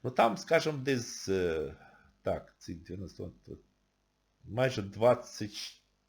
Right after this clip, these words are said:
шість мільярдів це те, що отримує, ну, Євроспільнота С Ш А.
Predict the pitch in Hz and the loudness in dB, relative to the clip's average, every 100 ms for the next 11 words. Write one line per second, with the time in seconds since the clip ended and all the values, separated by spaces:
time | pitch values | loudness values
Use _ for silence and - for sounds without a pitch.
0 | _ - - 123 98 - 101 127 220 180 | _ -10 -2 0 0 -4 2 6 6 4
1 | 92 - - - - - - 131 127 - | -6 -6 -20 -20 -20 -18 2 4 4 6
2 | 143 139 - 107 76 - _ - 110 - | 4 4 2 2 0 -4 _ -12 -4 2
3 | 113 98 82 117 95 69 82 107 110 - | 2 2 -2 -2 -2 -4 -2 0 0 -2
4 | 143 147 107 - 87 - - | -4 -4 -6 -10 -12 -12 -16